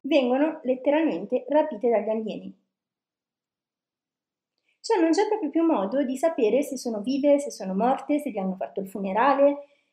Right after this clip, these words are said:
se, eh, in qualche modo c'è modo di, insomma, sapere almeno se stanno bene. Queste persone spariscono.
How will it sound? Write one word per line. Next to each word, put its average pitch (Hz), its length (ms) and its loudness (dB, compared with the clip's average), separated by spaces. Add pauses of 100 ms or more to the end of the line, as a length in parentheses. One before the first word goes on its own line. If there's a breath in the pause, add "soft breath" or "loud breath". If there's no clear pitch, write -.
(120)
se, 277 560 2
eh, 220 220 -4
in 226 160 -4
qualche 254 340 -2
modo 220 600 0
c'è 233 200 -2
modo 220 340 0
di, 208 220 -10
insomma, 202 580 -6
sapere 220 400 0
almeno 220 320 -4
se 214 120 -14
stanno 196 380 -2
bene. 208 600 -2
Queste 381 260 -4
persone 202 440 0
spariscono. - 760 -6